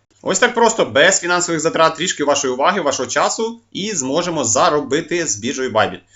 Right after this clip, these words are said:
Друзі, дякую вам за увагу, будь ласка, лайкос цьому відео. Хто ще не підписаний на канал, обов'язково це зробіть.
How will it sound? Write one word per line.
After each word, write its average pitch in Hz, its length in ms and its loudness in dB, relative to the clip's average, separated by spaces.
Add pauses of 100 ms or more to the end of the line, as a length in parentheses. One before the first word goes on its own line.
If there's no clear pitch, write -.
(280)
Друзі, 180 220 2
дякую 196 280 4
вам 160 100 2
за 160 100 2
увагу, 170 300 2
будь 160 120 -2
ласка, - 300 2
лайкос 175 440 -2
цьому 135 180 -4
відео. 151 480 -2
Хто 151 120 -4
ще 143 160 -4
не 147 180 -2
підписаний 151 380 -6
на 135 80 -4
канал, 135 180 -2
обов'язково 127 420 -2
це 113 140 -6
зробіть. 127 540 -8